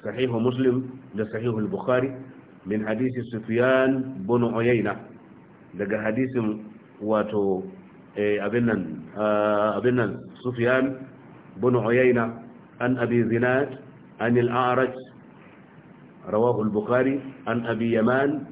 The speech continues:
an Shu'ba bin Abi Hamzata, an Abi Zinad bihi. Wannan hadisi Imam al-Bukhari ya fitar da shi,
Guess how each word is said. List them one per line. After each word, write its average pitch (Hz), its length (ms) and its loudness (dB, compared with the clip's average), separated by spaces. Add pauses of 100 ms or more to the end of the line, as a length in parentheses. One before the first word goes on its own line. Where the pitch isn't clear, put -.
(240)
an 107 180 0 (100)
Shu'ba 127 400 2
bin 120 160 2
Abi 110 300 -2
Hamzata, 123 720 0 (280)
an 110 220 -2
Abi 110 320 -2
Zinad 101 320 -2 (260)
bihi. 113 240 -6 (800)
Wannan 131 240 0
hadisi 127 380 -2
Imam 131 220 0
al-Bukhari 113 420 0
ya 139 100 2
fitar 123 200 -4
da 101 140 -4
shi, - 140 -14